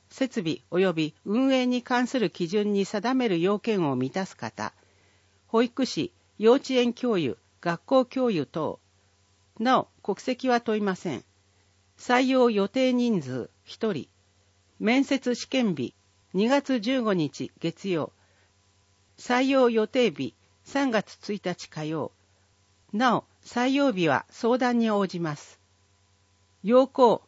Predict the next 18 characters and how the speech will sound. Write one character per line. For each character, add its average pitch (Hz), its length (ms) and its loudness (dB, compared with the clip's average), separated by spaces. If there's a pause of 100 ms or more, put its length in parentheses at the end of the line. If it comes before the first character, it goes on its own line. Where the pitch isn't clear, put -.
申 196 100 -4
込 202 380 -4
書、 147 260 -8 (180)
配 233 240 2
布、 226 320 -2 (100)
応 220 160 4
募 247 200 2
受 208 240 -2
付、 - 340 -10 (420)
二 202 140 -2
月 262 320 -2
八 233 180 0
日 214 280 -2 (100)
月 185 320 -2
曜 262 180 2
ま 196 160 0
で 165 140 -2
の 135 180 -4